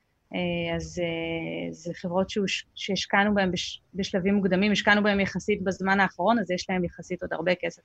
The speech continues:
בבנק. אה, אז מצבם טוב, והפתרונות שלהם, אה, הם מאוד רלוונטיים, ואתה עושה רק כדי, אה, להיות ב-, ב-use case היותר רלוונטי. אה,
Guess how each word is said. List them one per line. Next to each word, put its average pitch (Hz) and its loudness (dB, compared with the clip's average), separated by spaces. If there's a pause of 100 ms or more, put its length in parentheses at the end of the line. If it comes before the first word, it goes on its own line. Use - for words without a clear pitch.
בבנק. 170 -4 (680)
אה, 175 0
אז 170 -2
מצבם 185 2
טוב, 208 2 (120)
והפתרונות 185 0
שלהם, 240 4
אה, 220 -2
הם 202 4
מאוד 208 6
רלוונטיים, 240 8 (140)
ואתה 170 -2
עושה 214 0 (840)
רק 196 2
כדי, 202 -2
אה, 190 2 (320)
להיות 220 4
ב-, 190 2
ב-use 233 4
case 180 -2
היותר 175 0
רלוונטי. 175 0 (540)
אה, 185 -4